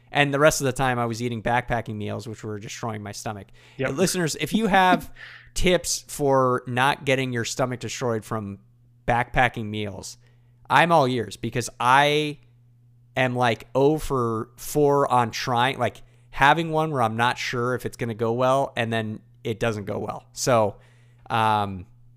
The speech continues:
Speaker 1: yeah, just all par for the course. That's another episode. <laughs> So let's dive into this next and our final segment of the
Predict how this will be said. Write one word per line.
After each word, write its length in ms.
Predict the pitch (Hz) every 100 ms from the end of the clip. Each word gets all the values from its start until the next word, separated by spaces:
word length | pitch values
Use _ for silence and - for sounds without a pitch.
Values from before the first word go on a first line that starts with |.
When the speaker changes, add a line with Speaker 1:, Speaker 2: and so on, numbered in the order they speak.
| -
Speaker 1:
yeah, 220 | 117 98 92
just 220 | 117 - -
all 160 | 147
par 280 | 143 151 131
for 120 | 127
the 80 | 113
course. 480 | - 123 98 - -
That's 220 | 117 117
another 280 | 131 123 120
episode. 460 | 113 123 - 110 107
<laughs> 1120 | - - - - - - - - - _ - 214 - - - - _ _ _ - - - - -
So 160 | - 175
let's 200 | 180 -
dive 300 | 214 208 190
into 160 | 180 147
this 200 | 139 139
next 400 | 135 143 - - -
and 120 | 123
our 140 | 120
final 540 | 120 - 135 139 139 -
segment 480 | - 131 123 123 -
of 240 | 117 113
the 360 | 110 113 110